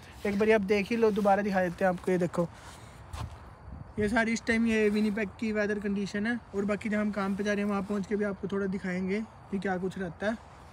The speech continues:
तो चलते हैं, गाड़ी में बैठते हैं, क्योंकि हाथ सुन्न हो रहे हैं, और फिर बाकी काम पे पहुँच के बताते हैं आपको। तो guys,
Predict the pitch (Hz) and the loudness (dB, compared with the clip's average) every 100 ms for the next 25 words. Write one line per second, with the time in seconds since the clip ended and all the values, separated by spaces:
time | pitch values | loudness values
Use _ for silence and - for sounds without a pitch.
0 | - - 185 180 165 143 - - - - | -6 2 4 4 0 -4 -14 -20 -20 -16
1 | - 208 196 226 220 208 196 208 196 175 | 2 2 4 4 6 6 6 6 4 2
2 | - 196 208 190 185 180 - 185 180 180 | 0 2 4 6 4 4 0 0 2 4
3 | 208 226 - - - 175 208 196 190 214 | 4 2 -2 -10 -6 0 2 4 4 4
4 | 196 190 185 196 190 - 196 180 160 - | 6 6 4 0 0 0 0 2 0 0
5 | 160 160 160 165 - - - - 208 208 | -2 -2 0 -2 -2 -6 2 8 12 12
6 | 220 | 12